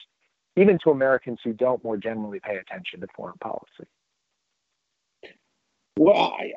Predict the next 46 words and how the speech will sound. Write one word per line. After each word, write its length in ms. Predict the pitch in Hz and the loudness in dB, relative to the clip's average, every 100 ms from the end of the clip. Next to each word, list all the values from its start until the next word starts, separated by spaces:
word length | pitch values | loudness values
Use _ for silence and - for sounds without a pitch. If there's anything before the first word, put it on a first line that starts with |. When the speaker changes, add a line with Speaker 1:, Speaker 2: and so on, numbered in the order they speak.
| - | -2
Speaker 2:
I, 160 | 165 - | -2 2
I 80 | 180 | 2
have 120 | 190 | 2
to 100 | 156 | 2
say, 460 | 131 160 131 113 101 - 143 | 2 4 4 2 -4 -6 2
um, 520 | 110 104 110 104 - - | 4 2 0 -8 -14 -2
Jake, 220 | 120 104 123 | 0 2 2
I'm 140 | 123 | 2
in 100 | 131 | 4
no 140 | 123 110 | 4 4
position 640 | 120 98 110 - 101 92 | 0 2 2 0 -4 -2
to 140 | 104 92 | -2 0
say 260 | - 135 | 4 6
this 220 | 107 101 | 6 2
for 120 | - 101 | 4 4
you, 80 | |
but 160 | 98 113 127 | 4 2 4
I 140 | 135 | 2
think 320 | 139 131 107 | 4 0 0
you 100 | 110 | -2
can 140 | 98 95 | -2 -2
take 240 | 101 90 | -2 -2
the 60 | 101 | -6
next 320 | 92 - - | -10 -10 -6
two 100 | - | 0
years 240 | 90 82 78 | 2 2 0
off. 200 | 78 - _ _ _ _ _ - | -2 -4 _ _ _ _ _ 0
Uh, 300 | 120 120 117 | 4 6 4
because, 960 | 107 127 170 147 131 127 113 - - _ _ | 4 2 2 4 6 6 2 -2 -18 _ _
Speaker 1:
<laughs> 220 | _ _ 143 | _ _ -2
Speaker 2:
uh, 400 | 143 135 131 127 | 0 2 4 2
b-, 340 | 110 - - | -2 -8 -2
you 140 | 160 135 | 2 2
know, 180 | 131 | 2
not 260 | 147 147 156 | 0 0 4
only 360 | 170 190 156 135 | 4 4 4 4
I 140 | 123 | 2
think 220 | - 117 | -2 -4
have 120 | 123 | -2
you 80 | 113 | -2
described 520 | 110 - 127 120 117 | -2 0 2 4 4
it 140 | 110 - | 2 2
fairly 280 | 117 107 - | 2 2 0
concisely, 760 | 113 - 143 131 - 117 104 | -2 4 6 6 4 4 4
but, 300 | 95 110 110 _ _ _ - | 4 2 2 _ _ _ 0
uh, 140 | 117 | 2